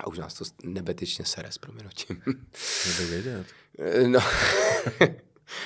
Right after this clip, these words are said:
Speaker 1: To říkáš teď, viď? To seš, to seš hrdina do mikrofonu.
Speaker 2: Ne, dej vědět, já se podívám do diáře.
Speaker 1: No jasně, tak dobrý, tak to je, to se podíváš do diáře. Eh, ale, eh,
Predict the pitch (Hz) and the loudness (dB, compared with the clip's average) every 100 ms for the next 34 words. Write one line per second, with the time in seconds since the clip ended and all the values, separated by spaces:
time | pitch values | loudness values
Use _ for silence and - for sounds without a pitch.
0 | - - 95 101 110 110 98 95 92 82 | -8 0 2 8 6 6 2 2 2 0
1 | 82 90 120 120 120 127 107 104 113 120 | 0 2 2 2 4 4 6 6 8 6
2 | 98 90 87 - 87 78 - - 113 110 | 6 4 2 0 -2 -4 -8 -10 -4 2
3 | 120 131 151 151 131 160 160 147 123 123 | 4 4 6 4 4 4 2 0 0 -2
4 | 131 120 101 101 113 120 131 131 135 139 | 0 0 0 0 2 0 4 10 12 12
5 | 131 123 127 120 110 120 120 104 104 95 | 12 12 10 12 12 12 12 10 6 6
6 | 110 101 90 95 104 95 98 95 92 92 | 6 6 4 0 -6 -4 -2 2 2 2
7 | 95 92 87 - _ - - - - 98 | 0 -2 -6 -16 _ -14 -12 -10 2 6
8 | 95 95 - 92 101 107 107 107 101 | 10 10 8 8 10 10 10 10 8